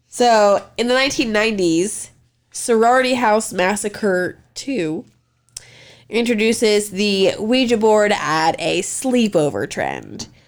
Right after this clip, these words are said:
which further proves that if you survive the nineties in any capacity,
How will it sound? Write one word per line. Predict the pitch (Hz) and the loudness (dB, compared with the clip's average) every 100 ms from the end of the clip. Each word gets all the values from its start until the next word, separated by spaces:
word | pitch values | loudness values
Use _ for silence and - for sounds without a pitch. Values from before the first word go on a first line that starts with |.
| _ _ - | _ _ -4
which | 214 233 - | 0 0 0
further | 339 349 285 262 | 0 2 2 0
proves | 214 175 165 185 208 | 2 2 2 0 0
that | 214 | 2
if | 226 240 - | 2 0 -6
you | 240 285 349 | 0 4 4
survive | 349 330 262 254 262 | 4 2 2 2 0
the | 247 | -2
nineties | 240 220 196 180 175 170 185 - - | 0 0 0 0 2 2 0 -4 -4
in | 220 220 | -4 -2
any | - 302 277 | -2 0 -2
capacity, | - - 175 147 - - 151 160 | -4 -6 -4 -4 -6 -8 -6 -8